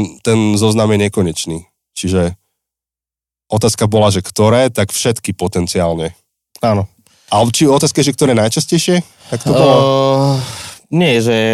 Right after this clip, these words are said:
Speaker 1: Ktoré?
Speaker 2: aké, a, že ktoré. A potom dáva konkrétne, akože ten príklad toho kvasu, tak, tak je pravda, že kvas v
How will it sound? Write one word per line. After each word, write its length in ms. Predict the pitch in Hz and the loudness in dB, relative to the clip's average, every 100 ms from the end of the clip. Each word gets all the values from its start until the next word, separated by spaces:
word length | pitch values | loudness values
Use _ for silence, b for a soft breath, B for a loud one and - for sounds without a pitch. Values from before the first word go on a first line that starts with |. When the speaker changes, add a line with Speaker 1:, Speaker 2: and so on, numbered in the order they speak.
| 113 | 0
Speaker 1:
Ktoré? 200 | - 110 131 | 0 0 2
Speaker 2:
aké, 240 | 90 117 113 - | 0 0 -2 -6
a, 140 | - 113 _ _ | -8 -8 _ _
že 200 | 107 117 | -4 -2
ktoré. 360 | 107 - 123 113 107 - | -2 0 0 2 -2 -6
A 160 | - 117 | -2 0
potom 320 | 120 127 143 | 0 0 2
dáva 260 | 143 143 - _ _ - | 2 0 -2 _ _ -6
konkrétne, 560 | 117 113 131 131 120 | -4 -2 0 0 0
akože 300 | 104 113 110 104 98 95 | -2 -4 -2 0 -2 -4
ten 160 | - 98 | -6 -6
príklad 360 | 104 110 110 | -2 -2 -2
toho 240 | 98 117 110 | -2 -2 -4
kvasu, 560 | - 101 98 98 113 | -4 -2 -2 -2 -6
tak, 320 | 101 104 - b b b b b _ | -4 -4 -6 b b b b b _
tak 180 | 101 98 - - | -6 -6 -10 -16
je 220 | - 120 | -4 -2
pravda, 420 | 131 135 127 127 135 | 0 0 2 2 0
že 160 | 113 | -2
kvas 560 | - 120 110 120 117 | -4 -2 0 0 -2
v 80 | - | -8